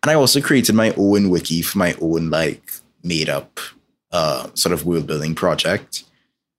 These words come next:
Um, and just the fact that that resource was available, you know, the, the, the tools were easy, were free to access, um,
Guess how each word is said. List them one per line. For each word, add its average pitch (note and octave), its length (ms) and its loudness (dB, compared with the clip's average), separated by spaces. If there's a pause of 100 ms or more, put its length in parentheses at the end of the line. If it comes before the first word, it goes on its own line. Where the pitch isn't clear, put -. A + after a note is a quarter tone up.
(360)
Um, D2+ 560 -2 (360)
and F#2+ 140 0
just - 380 0
the A2+ 60 -2
fact - 380 0
that - 60 -20
that F#2 160 0
resource E2+ 560 -2
was E2+ 240 0
available, E2+ 720 0
you - 80 -8
know, E2+ 100 -2
the, D2+ 140 -8 (160)
the, F#2 100 -2
the E2 140 -6
tools A2 640 4
were F#2 140 0
easy, F2 320 -4
were E2 80 -2
free G#2+ 680 2 (100)
to - 120 -2
access, - 840 0 (580)
um, D#2+ 560 -2